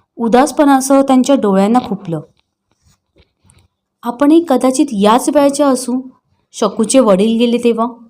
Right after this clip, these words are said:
असा विचार त्यांच्या मनात येऊन गेला आणि अंधाऱ्या संशयी मनाला चिरून गेला. त्या बघतच राहिल्या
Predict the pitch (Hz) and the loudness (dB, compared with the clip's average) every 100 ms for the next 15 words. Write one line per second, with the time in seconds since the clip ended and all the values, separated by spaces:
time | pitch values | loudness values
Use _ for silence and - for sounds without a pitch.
0 | _ _ _ _ - 240 330 247 190 247 | _ _ _ _ -12 -2 0 0 0 0
1 | 269 269 269 262 208 220 220 190 175 160 | 2 0 2 0 0 -2 -2 -2 -4 -8
2 | 160 - _ _ _ _ _ _ 254 285 | -12 -16 _ _ _ _ _ _ -6 -4
3 | 233 214 220 262 311 294 254 247 285 262 | -2 0 2 2 2 2 0 0 0 0
4 | 214 214 285 285 254 240 285 277 190 156 | 0 -2 -4 -2 0 2 2 2 -2 -8
5 | - _ _ _ _ _ _ - 370 330 | -14 _ _ _ _ _ _ -4 0 2
6 | 269 320 392 403 381 302 208 | 2 2 0 2 2 2 -2